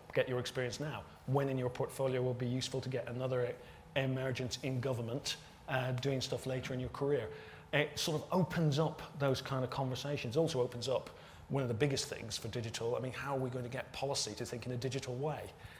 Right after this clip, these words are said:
Uh, are there career pathways to jump across that divide that might keep people really interested,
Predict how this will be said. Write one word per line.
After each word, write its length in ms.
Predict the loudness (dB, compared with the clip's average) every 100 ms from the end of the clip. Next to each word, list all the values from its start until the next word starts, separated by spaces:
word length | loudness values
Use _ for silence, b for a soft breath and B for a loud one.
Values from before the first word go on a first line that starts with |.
| B
Uh, 220 | -4 -4 0
are 160 | 0 2
there 120 | 0
career 260 | 0 -2 -2
pathways 480 | -4 -6 -6 -8 -6
to 160 | -6
jump 280 | -4 -4 -4
across 400 | -6 2 2 2
that 180 | -4 -6
divide 340 | -4 -2 -2
that 140 | -4 -4
might 200 | -4 -4
keep 200 | -6 -2
people 380 | -2 0 0 0 B B
really 400 | 4 6 6 6
interested, 560 | 6 4 2 0 -2 -2